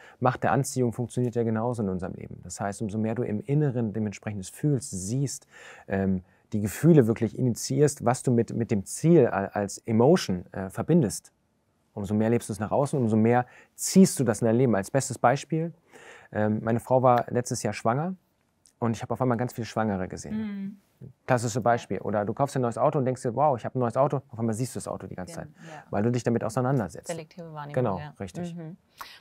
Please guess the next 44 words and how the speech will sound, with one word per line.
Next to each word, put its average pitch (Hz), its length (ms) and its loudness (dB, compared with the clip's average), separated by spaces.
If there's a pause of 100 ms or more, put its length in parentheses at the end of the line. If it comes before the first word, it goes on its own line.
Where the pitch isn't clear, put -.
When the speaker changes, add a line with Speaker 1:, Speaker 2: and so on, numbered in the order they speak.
(160)
Speaker 2:
Du 202 80 0
hast 196 160 -2
auch - 120 -2
gerade 190 240 0
gesagt, 180 360 0
„Stell 185 200 0
dich, 185 200 -8
äh, 180 240 -2
vor 190 140 -4
den 175 120 -4
Spiegel, 214 360 0
schau 185 200 -2
dir 180 120 -4
mal 180 120 -2
in 170 120 -8
die 165 160 -4
Augen.“ 208 340 2 (460)
Und 185 360 -2
es - 200 -6
können 226 200 0
gar 254 140 2
nicht 208 160 -4
so 180 80 -8
viele 175 200 -4
Menschen, 196 280 -4
ich 175 100 -4
musste 196 220 -4
an 156 80 -6
dieses 160 240 -8
Beispiel 185 340 0
denken, 165 240 -2
sich 170 160 -8
vor 175 80 -2
den 165 140 -4
Spiegel 285 460 0
stellen 202 460 -2
und 175 140 -6
sich 175 120 -10
in 165 80 -6
die 160 100 -2
Augen 185 200 2
schauen 180 240 -4
und 170 100 -8
sagen, 160 340 -4